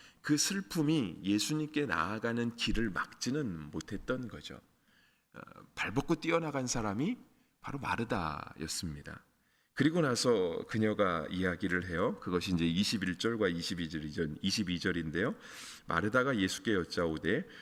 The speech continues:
"주께서 여기 계셨더라면 내 오라비가 죽지 아니하였겠나이다." 그쵸? 예, 당연하지 않습니까?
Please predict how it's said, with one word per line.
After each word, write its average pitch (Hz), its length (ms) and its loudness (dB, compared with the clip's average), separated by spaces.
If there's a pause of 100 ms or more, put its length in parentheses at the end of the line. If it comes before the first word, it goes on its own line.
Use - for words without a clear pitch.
(120)
"주께서 127 500 0
여기 101 220 2
계셨더라면 90 960 0
내 92 140 2
오라비가 87 720 0
죽지 - 580 -2
아니하였겠나이다." 85 1600 0 (1000)
그쵸? 180 460 -2 (400)
예, 90 220 -2
당연하지 165 440 2
않습니까? 120 580 -2